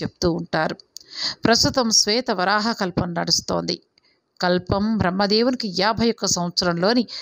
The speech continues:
కల్పంగా చెప్తారు. బ్రహ్మదేవుడికి ఆయన సృష్టి కార్యక్రమానికి ఇలా వంద కల్పాల కాలం ఆయుర్దాయంగా పేర్కొంటారు. మరి ఈ లెక్కన ఏడవ మన్వంతరంలోని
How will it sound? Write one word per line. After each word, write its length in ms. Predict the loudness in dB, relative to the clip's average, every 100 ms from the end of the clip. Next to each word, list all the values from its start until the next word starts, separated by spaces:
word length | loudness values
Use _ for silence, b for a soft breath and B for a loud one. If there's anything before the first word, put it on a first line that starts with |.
| B -2
కల్పంగా 480 | 0 0 -2 0 0
చెప్తారు. 560 | -2 -4 -4 -4 -4 -10 _ -20 B B B -2
బ్రహ్మదేవుడికి 760 | 2 2 2 4 4 4 2
ఆయన 200 | 2 2
సృష్టి 400 | 2 2 0 -2
కార్యక్రమానికి 840 | 0 2 2 2 2 2 0 2 2
ఇలా 220 | 2 2
వంద 320 | 0 -2 -2
కల్పాల 600 | 0 0 0 2 2 2
కాలం 420 | 0 0 2 0 -4 B B
ఆయుర్దాయంగా 840 | 0 2 2 0 0 -2 0 -2 -2
పేర్కొంటారు. 760 | 0 -2 -2 -4 0 -2 -2 -8 _ _ -20 B B B
మరి 160 | 2 4
ఈ 60 | 2
లెక్కన 420 | 2 0 2 2
ఏడవ 460 | 4 2 4 4 2
మన్వంతరంలోని 920 | 0 0 -2 0 -2 0 0 0 -2